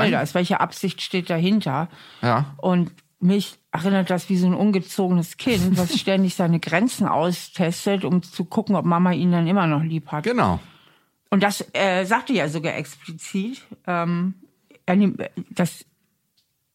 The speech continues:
Speaker 2: er dann sagt, wenn sie zurückprovoziert, "Du nimmst mich nicht, wie ich bin." Und das ist natürlich ein bisschen ein sehr kindischer Anspruch, finde ich, wenn man sich unreif verhält und dummes Zeug redet, von dem man sogar noch weiß,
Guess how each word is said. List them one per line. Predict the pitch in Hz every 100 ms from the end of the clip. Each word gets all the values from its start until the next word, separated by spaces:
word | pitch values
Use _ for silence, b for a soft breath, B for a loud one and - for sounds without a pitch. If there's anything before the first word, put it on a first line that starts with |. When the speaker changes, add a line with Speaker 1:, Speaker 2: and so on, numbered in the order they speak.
| _ -
Speaker 2:
er | 214 262
dann | 214
sagt, | 175 185 247 196
wenn | 175
sie | 175 285
zurückprovoziert, | 285 208 247 - - 156 160 - 175 180 220 - B B B B B B B -
"Du | 208
nimmst | 202 196 -
mich | 180
nicht, | 180 170
wie | 175
ich | 156 -
bin." | 208 139 151 -
Und | 170 170
das | 165
ist | 180
natürlich | 180 170 180
ein | 180
bisschen | 185 175 175
ein |
sehr | 180 175
kindischer | - 190 170 - -
Anspruch, | 190 - - 160
finde | - 170 160
ich, | 185 - _ b b b
wenn | 180
man | 175
sich | 165 - 202
unreif | 214 180 143 170
verhält | 170 160 175 190 196 - -
und | 190 170 160 175
dummes | 170 165 -
Zeug | 180 208 -
redet, | 135 160 175 -
von | 175
dem | 165
man | 165 160
sogar | 160 160
noch | 156
weiß, | 147 190 196 165